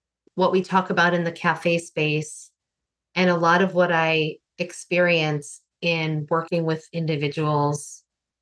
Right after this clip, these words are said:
as a death and grief doula is this, the deep spiritual component of an individual's view of their own mortality. It's a big topic, the what happens next and where do we go from here?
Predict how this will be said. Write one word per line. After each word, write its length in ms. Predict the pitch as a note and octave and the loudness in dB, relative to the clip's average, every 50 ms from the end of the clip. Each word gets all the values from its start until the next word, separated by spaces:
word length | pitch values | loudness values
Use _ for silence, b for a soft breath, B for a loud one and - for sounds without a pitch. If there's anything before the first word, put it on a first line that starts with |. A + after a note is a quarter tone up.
| _ _ _ _ | _ _ _ _
as 160 | - E3+ D#3+ E3+ | -6 -6 -6 -6
a 60 | D#3+ | -4
death 240 | D#3 D#3+ D3+ D#3 - | -2 -2 -2 0 -2
and 100 | D#3+ D#3 | -6 -4
grief 300 | D3+ D3+ D3+ D3+ - _ | -2 -2 -2 -4 -4 _
doula 520 | - C#3+ C#3 C3 C3 B2+ C#3 C#3 D3+ - - _ _ _ _ _ _ _ _ _ _ _ _ _ _ _ _ _ _ _ _ _ _ _ _ _ _ _ _ _ _ | -4 -2 0 0 0 0 0 -2 -4 -6 -12 _ _ _ _ _ _ _ _ _ _ _ _ _ _ _ _ _ _ _ _ _ _ _ _ _ _ _ _ _ _
is 240 | F#3 F#3 E3+ - - | 0 0 0 0 -4
this, 340 | - E3+ E3 - - - _ _ _ _ | -6 -6 -6 -6 -14 -18 _ _ _ _
the 100 | E3+ E3 | -2 -2
deep 380 | E3+ - - F3+ F3+ F3+ F3+ | -2 -2 2 2 2 2 0
spiritual 880 | - - - - D#3+ E3 E3 E3 E3 - E3+ D#3+ D#3 D#3 D#3 E3 E3 - _ _ - | -8 -10 -2 2 4 4 4 2 0 -2 -2 0 2 2 0 0 -2 -6 _ _ -8
component 760 | - F3 D#3+ D#3 - D#3+ C#3+ C#3+ C#3+ D3 D#3+ F3+ F#3+ F#3 - _ _ _ _ _ _ _ _ _ _ _ _ _ _ _ _ _ _ _ | -6 -6 -4 -4 -4 -2 0 0 0 2 2 2 2 0 -4 _ _ _ _ _ _ _ _ _ _ _ _ _ _ _ _ _ _ _
of 400 | - F3 E3 D#3+ D#3+ D#3+ D#3 D#3 - _ _ | 2 2 4 4 2 0 -2 -6 -10 _ _
an 120 | - F3 E3+ | -4 -2 -2
individual's 640 | D#3+ D#3+ D#3 D3 D#3 D3 - E3 D#3 D#3 D#3 D#3 - | 0 -2 0 -2 -2 -2 -2 -2 -2 -2 -2 -4 -6
view 260 | _ D3+ D3+ D3 D3 | _ -2 0 0 0
of 160 | C#3+ C#3 C#3 | 0 -2 0
their 200 | - C#3 C#3 C3+ | 0 2 2 4
own 180 | C3+ C#3 C#3+ C#3 | 2 2 0 -2
mortality. 840 | D3 C#3+ C#3+ - - C3+ C3 C3+ C#3+ C#3+ D#3+ F#3 G3 G#3+ A3+ A3 - _ _ _ _ _ _ _ _ _ _ _ _ | -4 -4 -6 -4 -2 0 0 0 0 0 2 2 2 2 0 -4 -14 _ _ _ _ _ _ _ _ _ _ _ _
It's 100 | _ - | _ -6
a 120 | F3 - E3+ _ _ - | -6 -6 -6 _ _ -4
big 340 | - F3 E3+ E3+ E3+ E3+ - | 2 4 4 4 4 2 -6
topic, 500 | - - E3 D3+ D3+ - C3+ B2+ - - _ - - _ _ _ _ - | -6 -4 -2 -2 -2 -4 -6 -8 -8 -10 _ -20 -20 _ _ _ _ 0
the 180 | D#3+ D3+ D3 | 0 0 0
what 240 | D3 D3 E3 E3+ E3+ | 0 0 0 0 0
happens 520 | - - F#3 F3 E3+ - F3+ F3 E3+ - - | 0 -2 -2 -2 0 0 -2 -2 -2 -4 -2
next 520 | D#3+ D#3 - - - - - - - - | -2 -2 -2 -2 -6 -14 -18 -18 -10 -6
and 140 | C#3+ D3 D3 | -4 -2 0
where 160 | C#3+ D3 D#3+ | 0 0 0
do 80 | E3 E3+ | 2 2
we 180 | E3+ E3+ E3+ | 0 0 0
go 220 | E3+ D#3+ D3+ D#3 D#3 | 0 0 0 0 -2
from 240 | - - D3 D3 | -2 -2 -2 -2
here? 540 | D3 D3 - D3 D3 D3 D#3+ E3+ E3 D#3+ F3+ | -2 -4 -2 -2 0 0 0 -2 -2 -4 -6